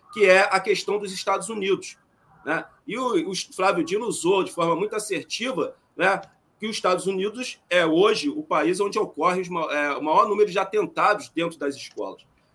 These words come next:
E lá nos Estados Unidos, você compra arma como você compra um pão na padaria,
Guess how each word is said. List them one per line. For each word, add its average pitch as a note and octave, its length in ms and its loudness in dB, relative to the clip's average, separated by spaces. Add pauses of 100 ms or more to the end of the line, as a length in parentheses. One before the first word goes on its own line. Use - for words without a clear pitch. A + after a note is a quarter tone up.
E B3 100 2
lá G3 180 8
nos G3 120 -2
Estados G3+ 380 0
Unidos, A#3 480 -4
você D4 240 0
compra G#3+ 400 2
arma G#3+ 260 4
como E4 220 -4
você E4+ 260 -4
compra B3 300 -6
um F3 60 -4
pão G3 200 -2
na F3 100 -2
padaria, D3 680 -2